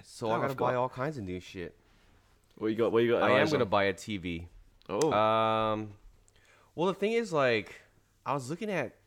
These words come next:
Speaker 1: T Vs, right? There's this eighty-five inch T V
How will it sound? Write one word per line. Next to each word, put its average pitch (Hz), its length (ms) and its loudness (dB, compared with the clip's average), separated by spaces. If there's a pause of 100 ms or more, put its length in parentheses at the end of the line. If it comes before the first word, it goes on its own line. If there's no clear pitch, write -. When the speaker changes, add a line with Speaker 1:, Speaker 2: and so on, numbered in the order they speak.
Speaker 1:
T 139 260 -12
Vs, 104 340 -4
right? 92 320 -4
There's 139 200 -8
this - 320 -10 (100)
eighty-five 113 580 -4
inch 147 220 -8
T 151 160 -8
V 156 280 -10